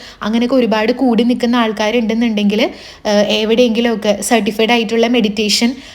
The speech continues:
ആ, സെന്റേഴ്സിലൊക്കെ പോയിട്ട് മെഡിറ്റേഷനൊക്കെ പ്രാക്ടീസ് ചെയ്യുക. seriously ഭയങ്കര എഫക്റ്റീവായിട്ട് അടിപൊളിയായിട്ടുള്ളൊരു സംഭവമാണ് ഈ മെഡിറ്റേഷൻ എന്ന് പറയുന്നത്.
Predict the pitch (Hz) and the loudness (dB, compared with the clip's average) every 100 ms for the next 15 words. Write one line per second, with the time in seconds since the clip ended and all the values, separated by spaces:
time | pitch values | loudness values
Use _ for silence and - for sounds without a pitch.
0 | - 214 214 220 214 208 247 220 247 247 | -6 -2 0 0 0 2 0 0 2 4
1 | 220 226 247 214 202 208 - 240 240 240 | 4 2 0 0 0 0 0 0 0 0
2 | 226 208 220 208 254 214 285 - - - | 0 0 -2 0 0 -2 -6 -12 -18 -4
3 | 269 240 240 247 254 285 269 233 226 269 | 0 0 2 0 2 0 2 0 2 2
4 | - 208 - 254 - 302 285 254 214 269 | 2 -2 -4 -4 0 2 4 0 0 -2
5 | - 220 208 262 294 269 262 220 247 240 | 0 0 2 2 2 2 0 0 0 0
6 | 247 240 208 226 220 233 240 196 196 190 | 0 -2 0 0 0 2 2 2 -2 0
7 | 196 202 190 175 170 170 | 0 2 0 -2 -6 -8